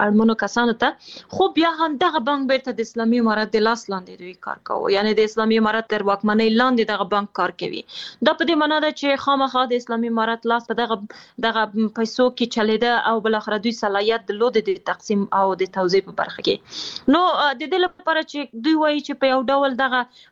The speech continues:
فشار په اسلامي امارت راسي او دوی بشري مرستې، آه، ام، آه، ودروي، نو زه فکر کوم چې د حل لار دا نه ده. د حل لار دا ده چې دوی خپلې اړیکې کمرنګې کړي او د دې تر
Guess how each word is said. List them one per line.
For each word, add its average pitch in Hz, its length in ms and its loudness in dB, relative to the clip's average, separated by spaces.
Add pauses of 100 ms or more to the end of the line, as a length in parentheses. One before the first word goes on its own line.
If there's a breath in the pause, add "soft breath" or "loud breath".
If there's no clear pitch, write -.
فشار 254 440 0
په - 20 0
اسلامي 240 360 0
امارت 240 400 0
راسي 240 220 0
او 226 60 2
دوی 233 140 2
بشري 233 380 2
مرستې، 233 640 0
آه، 196 280 2 (120)
ام، 208 200 0
آه، 208 120 0
ودروي، 226 520 2 (340 loud breath)
نو 247 80 4
زه 269 140 2
فکر 330 260 -2
کوم 285 320 2
چې 247 60 -2
د 220 80 0
حل 262 260 0
لار 269 160 2
دا 247 180 0
نه 247 120 4
ده. 185 160 -2 (180 soft breath)
د - 20 -4 (120)
حل 320 140 2
لار 330 200 2
دا 320 140 0
ده 311 120 -4
چې - 160 -10
دوی 311 80 -2
خپلې 294 280 0 (100)
اړیکې 262 100 4 (260)
کمرنګې 196 560 2
کړي - 120 0 (320 loud breath)
او 285 100 6
د 320 40 4
دې 320 260 2
تر 320 80 0